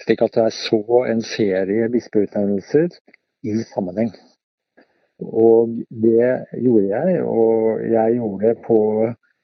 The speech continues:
eh, om en vil, en litt sånn politisk lumsk måte,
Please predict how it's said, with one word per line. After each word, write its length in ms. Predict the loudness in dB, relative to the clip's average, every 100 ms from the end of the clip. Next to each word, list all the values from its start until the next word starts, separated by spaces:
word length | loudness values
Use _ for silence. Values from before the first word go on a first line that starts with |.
| _ _ -4
eh, 360 | -2 -2 -2 -4
om 220 | -2 0
en 100 | 0
vil, 280 | 2 2 2
en 140 | 0
litt 180 | -2 -2
sånn 180 | -2 -4
politisk 680 | -4 -4 -2 -2 -4 -2 -2
lumsk 440 | 0 0 -2 -2 0
måte, 360 | 0 0 -2